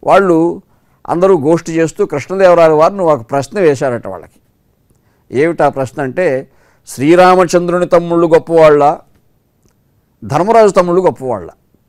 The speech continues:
ఇద్దరు గొప్పవాళ్ళే నిజానికి, పరమ భాగవతోత్తములు.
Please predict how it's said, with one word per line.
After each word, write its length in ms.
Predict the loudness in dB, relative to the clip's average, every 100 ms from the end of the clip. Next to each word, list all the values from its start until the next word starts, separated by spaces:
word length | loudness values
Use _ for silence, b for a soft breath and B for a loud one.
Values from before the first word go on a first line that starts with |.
| _ -20 -20 _ _ _ _ _ _ _ _ _ _ _ _ -16
ఇద్దరు 260 | -4 0
గొప్పవాళ్ళే 440 | 0 0 0 0 0
నిజానికి, 540 | 2 2 2 -4 -18 _ _
పరమ 200 | -2 0
భాగవతోత్తములు. 880 | 0 2 4 2 2 -2 -4 -6